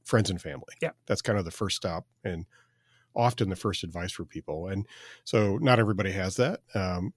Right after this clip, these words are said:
Speaker 1: but, uh, oftentimes people are reluctant to ask,
Speaker 2: Yeah,
Speaker 1: you know,
Speaker 2: exactly.
Speaker 1: friends and family, just because they're afraid to, to go there. Uh, I, I mean, wh-, I guess what was that like from, like, a, just a human relationship standpoint with, like,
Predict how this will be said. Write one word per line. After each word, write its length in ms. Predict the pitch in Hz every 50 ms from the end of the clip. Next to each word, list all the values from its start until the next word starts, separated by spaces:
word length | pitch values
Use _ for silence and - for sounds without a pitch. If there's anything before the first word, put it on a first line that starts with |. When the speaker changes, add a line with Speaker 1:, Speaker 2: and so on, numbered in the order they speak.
| _ -
Speaker 1:
but, 240 | - 98 90 90 - _ _ - -
uh, 280 | 95 85 82 82 87 - _ _ -
oftentimes 540 | 107 107 107 - - 101 - 101 98 92 -
people 340 | - - 101 - - 92 87
are 320 | 87 82 78 78 78 80 _ _ _ _
reluctant 440 | - 101 95 90 90 92 - 104 87
to 100 | - -
ask, 420 | - 85 87 104 113 - - - - - - -
Speaker 2:
Yeah, 120 | - 143 139
Speaker 1:
you 60 | -
know, 40 | -
Speaker 2:
exactly. 360 | 127 135 143 - 135 - - -
Speaker 1:
friends 300 | - - 120 113 110 104
and 100 | 113 104
family, 380 | - 110 101 101 101 110 120
just 240 | 127 117 - - -
because 260 | - 98 - 98 87
they're 140 | - 92 85
afraid 420 | 87 - - 101 92 92 92 98 101
to, 160 | 95 82 85 - -
to 80 | - 95
go 240 | 85 85 92 90 92
there. 320 | 92 98 104 113 131 131 _ _ _ _ _ _ _ _ _ _ _ -
Uh, 220 | 104 95 90 92 -
I, 80 | 127 120
I 20 | 117 131
mean, 200 | 120 113 120 113
wh-, 160 | 131 - - 127
I 20 |
guess 220 | 120 131 139 - -
what 100 | 160 151
was 120 | 156 123
that 120 | 131 113
like 180 | 101 104 110 -
from, 140 | - 131 110
like, 200 | 101 95 90 -
a, 100 | 85 82
just 240 | - - 127 113 -
a 60 | 117
human 340 | 113 - 151 147 139 139 120
relationship 600 | 113 110 110 117 120 - 127 117 - 120 107 -
standpoint 540 | - - 110 98 90 92 - 101 98 98
with, 140 | 101 90 -
like, 200 | 92 90 87 -